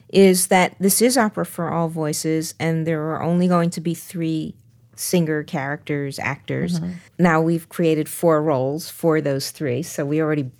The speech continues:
Speaker 1: broke that rule. But the other issue was that it's for all voices, and that, and this is such an epic story, but we're telling it in an intimate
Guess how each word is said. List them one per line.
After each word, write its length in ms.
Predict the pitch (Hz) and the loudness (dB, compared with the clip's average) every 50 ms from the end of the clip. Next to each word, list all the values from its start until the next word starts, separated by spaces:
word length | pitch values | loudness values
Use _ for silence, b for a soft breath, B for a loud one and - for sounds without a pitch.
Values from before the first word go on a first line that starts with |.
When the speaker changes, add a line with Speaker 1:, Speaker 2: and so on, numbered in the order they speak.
| _ - | _ -6
Speaker 1:
broke 280 | - - 156 131 - - | -4 -2 -2 -2 -2 -2
that 200 | 147 143 - - | -2 -2 -2 -4
rule. 340 | - 127 123 143 185 196 B B B B B B 320 B B _ _ | -4 -2 -2 -2 -2 -4 B B B B B B -18 B B _ _
But 220 | - 226 214 214 - | 4 4 4 4 4
the 140 | 220 214 | 4 6
other 280 | 208 220 220 269 262 254 | 6 6 6 4 4 4
issue 320 | 226 202 - - - 226 | 4 2 0 -2 -2 0
was 160 | 208 214 202 - | 0 0 2 2
that 160 | 208 202 196 | 2 2 2
it's 140 | 208 - - | 0 -2 -6
for 340 | - - - 214 214 202 | -10 -4 0 2 2 2
all 220 | - - 190 190 180 | 2 2 2 0 0
voices, 680 | 180 - 226 240 262 254 - - 196 185 175 170 - - - | 0 0 2 2 2 2 2 2 2 2 2 0 -2 -4 -2
and 300 | 175 175 175 180 175 175 | 0 2 2 2 2 2
that, 340 | 175 175 175 170 - - _ _ _ _ _ _ _ _ - | 2 2 2 0 -2 -4 _ _ _ _ _ _ _ _ 2
and 220 | - 180 196 214 | 4 6 8 8
this 140 | 233 233 - | 8 6 4
is 80 | 226 - | 2 2
such 180 | 208 180 - | 0 0 0
an 80 | 190 170 | 0 0
epic 300 | 131 170 - 175 165 - | 0 0 -2 -4 -4 -4
story, 560 | - - - - 214 214 208 190 180 175 165 | -6 -4 0 2 4 4 4 4 4 4 2
but 260 | 165 165 170 160 - | 2 0 0 0 0
we're 160 | 151 180 170 | 0 -2 -2
telling 400 | 160 - - - 175 165 170 165 | -4 -6 -6 -4 -2 0 0 0
it 140 | 165 165 160 | 0 0 -2
in 100 | 156 156 156 | -2 -2 -2
an 140 | 156 156 | -2 -2
intimate 540 | - - 170 165 - 165 156 147 143 - - | -2 -2 -2 -2 -2 -2 -2 -4 -4 -6 -10